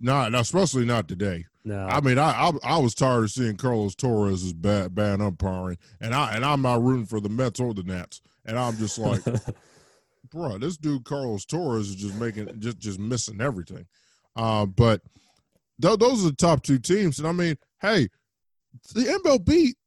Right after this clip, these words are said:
Speaker 1: actually did this format for the Angels to get Mike
Speaker 2: Yeah.
Speaker 1: Trout
Speaker 2: <laughs>
Speaker 1: in the playoffs.
Speaker 2: And they're still not gonna make
Speaker 1: And you
Speaker 2: it.
Speaker 1: can't make the playoffs.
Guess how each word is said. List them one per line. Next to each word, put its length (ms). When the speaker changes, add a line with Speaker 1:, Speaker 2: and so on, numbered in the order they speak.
Speaker 1:
actually 320
did 240
this 180
format 600
for 260
the 180
Angels 640
to 100
get 280
Mike 240
Speaker 2:
Yeah. 120
Speaker 1:
Trout 360
Speaker 2:
<laughs> 160
Speaker 1:
in 180
the 120
playoffs. 880
Speaker 2:
And 160
they're 100
still 360
not 240
gonna 180
make 180
Speaker 1:
And 120
you 180
Speaker 2:
it. 240
Speaker 1:
can't 360
make 320
the 140
playoffs. 880